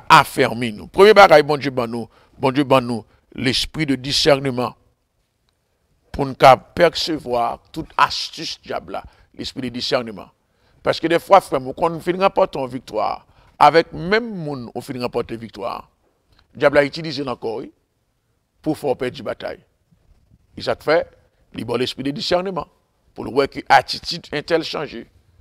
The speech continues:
façon de fonctionnement est-elle changée pour pas tomber dans le piège là. Deuxième bagaille que nous, ouais, aussi, que bon Dieu, pour ne pas tomber dans la même situation,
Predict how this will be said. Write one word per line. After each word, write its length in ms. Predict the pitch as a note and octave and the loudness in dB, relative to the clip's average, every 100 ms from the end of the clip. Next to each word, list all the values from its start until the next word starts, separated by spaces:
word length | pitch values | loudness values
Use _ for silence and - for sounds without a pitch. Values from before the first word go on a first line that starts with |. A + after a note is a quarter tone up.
| _ _ _ | _ _ _
façon 540 | - C#3+ C3+ - F3+ F#3 | -2 4 4 4 -4 -2
de 120 | D#3+ | -4
fonctionnement 580 | - E3 - E3+ C#3+ C3+ | -4 -10 -8 -10 -8 -8
est-elle 280 | B2 B2 C#3 | -8 -6 -6
changée 300 | - B2+ B2+ | -6 -10 -10
pour 100 | C#3 | -4
pas 120 | C3+ | -2
tomber 180 | C3 C#3+ | -2 -4
dans 80 | C#3+ | -4
le 40 | |
piège 280 | - E3 - | 0 0 0
là. 160 | - - _ _ _ - - - - | -6 -6 _ _ _ -20 -20 -20 -4
Deuxième 280 | D#3+ F3+ A3+ | 4 6 8
bagaille 460 | A3+ D#3+ D3 C#3 - | 6 8 8 8 2
que 120 | D#3+ | -2
nous, 280 | D3 C#3 B2 | 0 -2 4
ouais, 280 | B2+ A2+ - _ _ | 4 4 -2 _ _
aussi, 500 | - C3+ - - A2+ - _ _ - | -6 -4 -4 -6 -10 -14 _ _ -12
que 100 | - | -10
bon 220 | B2+ B2+ | -6 -8
Dieu, 360 | A2+ B2+ A#2 - _ _ - | -6 -8 -10 -12 _ _ -12
pour 100 | C#3 | -8
ne 80 | |
pas 200 | B2+ C#3 | -2 0
tomber 280 | C3 D3 B2+ | 0 -4 -6
dans 100 | B2 | -4
la 40 | A2+ | -4
même 200 | B2+ A#2 | -6 -8
situation, 640 | - - A#2+ - B2+ | -8 -2 -2 -2 -4